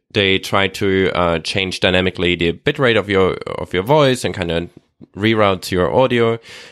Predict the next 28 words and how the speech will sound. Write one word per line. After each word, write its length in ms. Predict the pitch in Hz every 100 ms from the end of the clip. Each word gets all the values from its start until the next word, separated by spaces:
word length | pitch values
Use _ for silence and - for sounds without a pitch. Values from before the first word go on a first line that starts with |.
| _ -
and 160 | 107
those 160 | 98 117
kind 140 | 123
of 80 | 110
things, 240 | - 101 -
trying 300 | - 107 127
to 100 | 165
optimize 460 | 156 170 160 160
it. 160 | 175 170
But 140 | 131
for 140 | - 107
our 220 | 110 117
setup, 420 | - 104 101 101
where 140 | 98 92
we're 140 | 95
all 300 | - 101 101
on 280 | 92 95 92
relatively 500 | 101 113 110 104 104
solid 400 | - 101 95 -
connections, 680 | 101 120 - - 101 95 - - - - - _ _ 127
it's 120 | 123
actually 240 | 117 131
beneficial 920 | 107 104 - 135 - _ - 139 117
for 180 | 104 101
us 240 | 85 95 -
to 160 | -
just 320 | 92 101 95 -
have 460 | 98 92 92 95